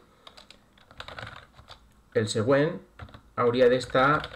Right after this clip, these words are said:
a un altre nivell, no? Per això es diu multinivell. Si dins d'aquest nivell vull crear diferents apartats, doncs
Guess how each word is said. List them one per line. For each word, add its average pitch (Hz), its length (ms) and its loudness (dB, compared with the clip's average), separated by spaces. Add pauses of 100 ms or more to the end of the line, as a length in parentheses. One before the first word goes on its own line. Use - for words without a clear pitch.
(200)
a 123 140 2
un 117 100 2
altre 120 400 2
nivell, 107 480 -2
no? 151 160 -8
Per 101 140 -4
això 117 240 0
es 107 100 -6
diu 131 240 0 (160)
multinivell. 101 560 -2 (320)
Si 107 400 -6
dins 120 320 -4
d'aquest 110 240 -2
nivell 120 380 0
vull 110 100 -4
crear 123 320 2 (240)
diferents 113 640 -2 (800)
apartats, 151 760 0 (320)
doncs 110 320 0